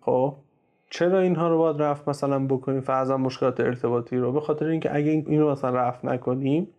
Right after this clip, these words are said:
اه، اون شفافیتی که لازم هست که تو تیم اتفاق بیفته، اون اتفاق نمیفته. وقتی اتفاق نیفته، نسبت به یه قسمتی از، اه، کار که می‌تونیم دانایی داشته باشیم، نادانی خواهیم داشت یا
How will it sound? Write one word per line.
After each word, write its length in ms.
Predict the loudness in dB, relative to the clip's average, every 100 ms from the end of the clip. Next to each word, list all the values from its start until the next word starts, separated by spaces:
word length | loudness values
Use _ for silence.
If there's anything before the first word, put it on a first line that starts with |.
| _ _ _ _ _ _
اه، 220 | -2 0
اون 240 | 0 0 0
شفافیتی 840 | -2 -6 -6 -4 -2 2 0 0
که 80 | -2
لازم 520 | 2 2 2 2 0
هست 480 | 0 -2 -2 -4 -8
که 120 | -8
تو 140 | -4 -6
تیم 280 | -4 -2 -2
اتفاق 500 | -2 0 0 0 0
بیفته، 380 | 0 0 0 0
اون 300 | 2 2 2
اتفاق 460 | 0 -4 -4 -4
نمیفته. 320 | -6 -10 -8
وقتی 360 | -2 -2 0 0
اتفاق 460 | 2 2 0 0 2
نیفته، 600 | 2 0 0 0 0 -2 -10 -8 -2 0 2
نسبت 760 | 2 0 -4 -6 -4 -4 -10 -2
به 120 | 2
یه 160 | 2 2
قسمتی 760 | 2 0 0 -2 -2 0 2
از، 360 | 2 0 -6 -14 _ _ -2
اه، 180 | 0 0
کار 400 | 0 2 2 2
که 120 | 0
می‌تونیم 320 | 0 0 0
دانایی 440 | 2 2 2 2
داشته 340 | 2 0 -2 -2
باشیم، 680 | 0 0 0 0 0 -2 -8 _ _ -2
نادانی 680 | 2 2 2 2 2 2 0
خواهیم 380 | -2 -2 -4 -8
داشت 220 | -10 -4
یا 340 | 2 2 2